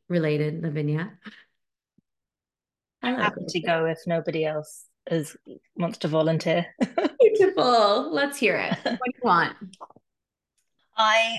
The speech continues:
Speaker 2: would like a relationship that, um, I feel truly secure in, and one that I don't feel, and one that I feel is equal. Um, I typically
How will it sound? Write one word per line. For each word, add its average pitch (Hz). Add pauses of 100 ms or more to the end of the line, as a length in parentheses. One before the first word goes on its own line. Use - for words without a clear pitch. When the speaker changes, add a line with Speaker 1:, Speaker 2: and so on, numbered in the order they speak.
Speaker 2:
would 196
like 175 (320)
a 175 (220)
relationship 170 (460)
that, 160 (400)
um, 160 (400)
I 170
feel 170
truly 170
secure 160
in, 165 (260)
and 160
one 165
that 156 (580)
I 180
don't 180
feel, 160 (640)
and 190
one 190
that 175
I 170
feel 165
is 160
equal. 156
Um, 165
I 165
typically 165